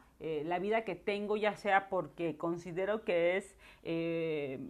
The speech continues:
mínima a comparación de lo que necesito, de lo que merezco, o lo contrario, ¿no? No he hecho lo suficiente para merecer esto. Entonces, eso es lo que se introyecta, ¿no? Cuando somos niños y entonces, cuando no se sana, cuando no se,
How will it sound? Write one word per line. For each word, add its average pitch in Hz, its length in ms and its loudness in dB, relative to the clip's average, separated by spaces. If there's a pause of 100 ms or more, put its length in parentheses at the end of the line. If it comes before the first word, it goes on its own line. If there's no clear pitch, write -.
(160)
mínima 220 640 4
a 170 100 2
comparación 170 500 -2
de 208 80 -2
lo 196 160 0
que 170 140 -6
necesito, 175 680 -4
de 180 120 -2
lo 156 160 -2
que 170 100 -6
merezco, 190 720 -4
o 220 220 4
lo 180 180 2
contrario, 151 640 -4
¿no? 220 220 -8
No 180 160 -4
he 185 60 0
hecho 226 180 -4
lo 185 140 -2
suficiente 180 840 -8
para 151 240 -6
merecer 147 580 -6
esto. - 380 -16 (480)
Entonces, 185 580 -6 (180)
eso 240 180 -2
es 269 120 -2
lo 240 120 4
que 202 80 -4
se 196 120 -6
introyecta, 190 680 -2 (200)
¿no? 302 200 -8
Cuando 165 220 -8
somos 185 360 -6
niños 233 400 -6
y 190 60 -4
entonces, 190 560 -6 (400)
cuando 151 300 -2
no 202 140 0
se 262 120 -6
sana, 226 480 -2
cuando 165 260 -2
no 170 160 -6
se, 220 260 -4